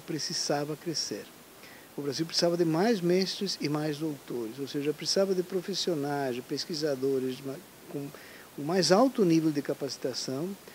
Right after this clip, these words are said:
para atender demandas que vinham do próprio sistema de ensino universitário,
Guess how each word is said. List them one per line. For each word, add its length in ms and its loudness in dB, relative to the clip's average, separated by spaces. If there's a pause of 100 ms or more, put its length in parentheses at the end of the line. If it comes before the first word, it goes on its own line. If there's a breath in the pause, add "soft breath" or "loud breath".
(300 loud breath)
para 140 4
atender 420 4
demandas 800 6 (300 loud breath)
que 100 -6
vinham 540 2 (600 loud breath)
do 160 2
próprio 460 4
sistema 540 0
de 80 0
ensino 420 0
universitário, 920 -4